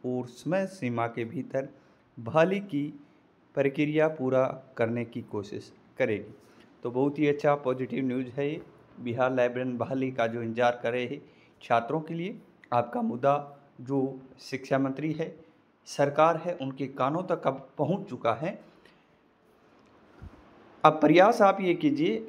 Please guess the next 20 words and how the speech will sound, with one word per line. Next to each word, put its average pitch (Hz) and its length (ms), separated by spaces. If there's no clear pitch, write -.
कि 170 100
ये 190 200
जो 220 200
आपका 147 300
मामला 143 360
उठा 135 300
है 190 220
ये 190 200
आपका 160 360
विज्ञप्ति 151 520
के 208 140
रूप 190 180
में, 214 120
नोटिफिकेशन 165 640
के 196 140
रूप 147 160
में 135 180
क्या 135 140
है 131 120
भी 170 180